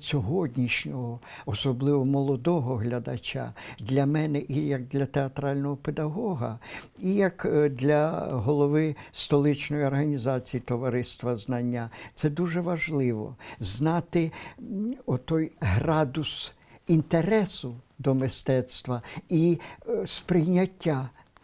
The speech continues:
А що саме сьогодні цікавить? То, що це зацікавлення, воно є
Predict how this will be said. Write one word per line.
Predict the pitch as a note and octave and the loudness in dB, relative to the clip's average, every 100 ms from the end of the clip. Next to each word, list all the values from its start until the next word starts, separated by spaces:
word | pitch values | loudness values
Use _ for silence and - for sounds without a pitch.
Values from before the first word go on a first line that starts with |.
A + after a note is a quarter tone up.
| - | 0
А | F3 | 2
що | - - - G3 | 4 2 2 0
саме | - D#3 C3+ C3 A#2 | -2 -2 0 0 -2
сьогодні | - B2+ B2+ C3+ A#2+ | -2 0 0 0 -2
цікавить? | - B2+ - C3+ B2 B2+ - | -4 -10 -4 -2 0 -2 -4
То, | D3+ | -4
що | - D3 | -4 -6
це | - E3+ | -2 -2
зацікавлення, | C3 D#3+ - D#3+ - A3 G3 D3 C#3+ C3 | -2 -4 -4 -8 -6 -4 -2 0 0 0
воно | C3+ D#3 G3+ G3 - - | 0 -2 -2 -6 -10 -8
є | A#2 C3+ E3 F#3+ | -2 4 6 4